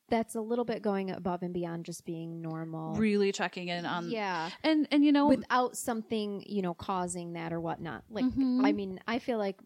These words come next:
Speaker 1: with my job experience, and I'm sure you feel the same way with yours, that it has enlightened us to certain things. So there are certain protocols just from our training that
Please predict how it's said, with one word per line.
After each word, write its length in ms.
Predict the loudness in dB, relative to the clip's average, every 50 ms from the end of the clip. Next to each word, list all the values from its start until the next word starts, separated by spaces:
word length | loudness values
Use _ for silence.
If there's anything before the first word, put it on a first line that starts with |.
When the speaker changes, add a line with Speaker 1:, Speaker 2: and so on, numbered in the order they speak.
| _ _
Speaker 1:
with 220 | -4 -4 -4 -2
my 420 | -2 -4 -4 -2 -4 -4 -6 -6 -8 -12 _ -4
job 320 | -4 -4 -2 -2 -4 -4
experience, 640 | -6 -6 -6 -12 -8 -6 -6 -4 -4 -4 -4 -4 -6
and 80 | -6 -6
I'm 80 | -6
sure 180 | -6 -6 -6 -6
you 140 | -6 -6 -6
feel 160 | -6 -8 -8
the 80 | -8 -8
same 240 | -10 -10 -10 -8
way 240 | -8 -8 -8 -8 -8 -8
with 260 | -6 -6 -6 -6 -6 -4
yours, 460 | -2 -2 0 0 -2 -2 -4 -6 -8 -12 -20 -20 -20 _ _ _ _ -8
that 340 | -6 -6 -4 -4 -8 -10 -12 _
it 160 | -6 -6 -4 -4
has 160 | -6 -6 -6
enlightened 560 | -8 -8 -8 -8 -8 -6 -6 -4 -4 -2 0
us 260 | 0 0 0 -4 -8
to 160 | -6 -6 -6
certain 380 | -4 -4 -4 -4 -4 -4 -8 -6
things. 320 | -4 -4 -4 -4 -6 -8
So 160 | -6 -6 -4 -2
there 180 | -2 -2 0 0 -2
are 40 | -2
certain 340 | -4 -4 -6 -6 -6 -6 -6
protocols 500 | -2 -2 -2 -2 -2 -2 -2 -2 -2 -4 -6
just 180 | -8 -8 -6
from 140 | -8 -10 -8
our 160 | -8 -8 -8
training 460 | -10 -10 -10 -10 -8 -8 -8 -8 -8
that 200 | -6 -6 -6 -8